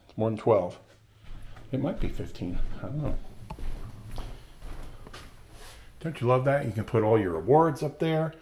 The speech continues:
all your books. And then there's this ton of storage down below as well. And then this room. It's all closet.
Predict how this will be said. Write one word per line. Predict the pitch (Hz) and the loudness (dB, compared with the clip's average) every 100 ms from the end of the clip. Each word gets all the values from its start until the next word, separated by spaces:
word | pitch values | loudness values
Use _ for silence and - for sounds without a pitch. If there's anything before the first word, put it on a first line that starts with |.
| - - - | -20 -20 -10
all | 104 | -8
your | 92 | -6
books. | 82 135 185 156 - - - - - - - - - - - | 0 10 10 10 -8 -10 -10 -14 -16 -12 -12 -10 -10 -8 -6
And | 127 | -2
then | 131 127 | -2 -2
there's | 120 | -2
this | 113 - - | -4 -6 -4
ton | - - 202 165 107 110 - - - - | -4 0 4 6 4 2 -4 -18 4 10
of | - 110 | 10 8
storage | - 135 120 95 | 4 6 6 6
down | 117 110 | 6 6
below | 107 113 107 | 2 2 2
as | 98 | 2
well. | 104 104 95 - - - - - - - - - - | 0 0 -2 -12 -20 -20 -20 -20 -20 -20 -20 -20 -10
And | 107 | -6
then | 107 110 | -2 0
this | 147 90 | -2 -4
room. | 80 - - - - - - - - - - - - - - _ - - - - - - - - - - - - - - - - - - - - - - - - - - - 139 | -8 -12 -20 -18 -16 -16 -18 -18 -20 -20 -20 -14 -14 -16 -20 _ -10 -8 -8 -10 -18 -18 -16 -16 -16 -18 -20 -20 -20 -18 -10 -8 -6 -8 -6 -8 -8 -14 6 10 10 8 4 -2
It's | - - | -6 4
all | 123 - | 4 4
closet. | - 87 95 92 | 2 -6 -6 -8